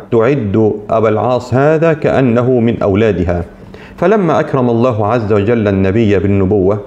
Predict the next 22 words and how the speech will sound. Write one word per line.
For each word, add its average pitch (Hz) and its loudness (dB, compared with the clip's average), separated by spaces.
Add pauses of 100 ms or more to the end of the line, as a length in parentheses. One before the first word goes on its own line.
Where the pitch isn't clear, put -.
(180)
وآمنت 147 2
خديجة 117 0
وبناته 123 0
رضي 95 0
الله 110 0
عنهن 123 2 (460)
وصدقنه 147 0 (180)
وشهدنا 151 2
أن 123 2
لا 120 2
إله 120 0
إلا 113 2
الله 117 0
وأن 104 2
محمدا 98 0
رسول 143 0
الله، 185 0 (560)
وثبت 127 0
أبو 127 0
العاص 131 -2
على 127 0
شركه، 85 -2